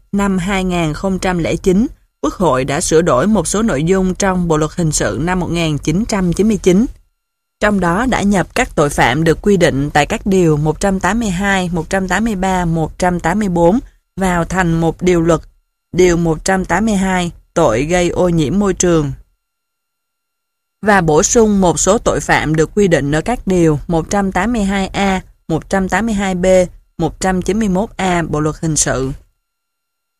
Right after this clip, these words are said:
Nhìn chung, Bộ luật hình sự hiện nay quy định hình phạt đối với các tội phạm về môi trường tương đối phù hợp với tính nguy hiểm của hành vi phạm tội.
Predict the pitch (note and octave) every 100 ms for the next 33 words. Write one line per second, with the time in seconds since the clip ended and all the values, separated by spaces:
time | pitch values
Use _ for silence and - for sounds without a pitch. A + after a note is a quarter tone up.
0 | _ _ _ _ _ _ _ _ _ _
1 | _ G#3+ F#3+ E3+ G#3+ G#3 G3 - - F3
2 | F3 F#3+ E3+ E3 B2 F3 B2 E3 F#3+ F#3+
3 | F3+ G3+ F3 C#3+ E3 E3+ D#3 F3 D3 -
4 | E3 G#3 G3 F#3+ A#3 B3+ E3 C#3+ - A2+
5 | D3+ D#3+ E3 D#3+ F#3 F3 F#3 E3 D3 -
6 | - F#3 F3+ F3 A3+ G3 E3 D#3+ C#3+ E3
7 | F3 - G#3+ A3+ F#3 E3 C3 G3+ - D#3
8 | F#3+ E3 C#3+ F3 F3+ A#2+ B2 D3 B2 C3